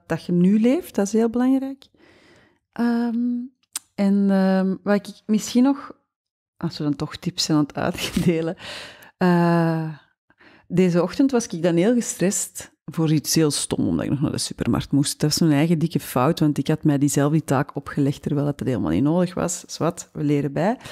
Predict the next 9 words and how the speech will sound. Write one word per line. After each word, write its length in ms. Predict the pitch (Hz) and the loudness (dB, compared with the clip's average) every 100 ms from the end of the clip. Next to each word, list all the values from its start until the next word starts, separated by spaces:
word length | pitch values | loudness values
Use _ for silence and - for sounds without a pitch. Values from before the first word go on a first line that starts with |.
| - - - - - | -14 -14 -14 -18 -8
Ehm, 460 | - 185 180 180 180 - - _ _ _ _ - - _ | 0 4 6 4 2 -2 -20 _ _ _ _ -20 -20 _
en 180 | 196 196 | 0 0
toen 220 | 190 190 | 2 0
kreeg 320 | 196 190 185 180 - | 2 2 2 0 -2
ik 140 | 175 | -2
toevallig 460 | 165 170 202 262 - | 0 0 0 0 2
een 120 | 180 | 2
hele 340 | 175 208 226 220 - _ _ | 4 4 2 -2 -12 _ _
korte 640 | - 208 - - 208 202 | -2 -2 -2 -2 0 0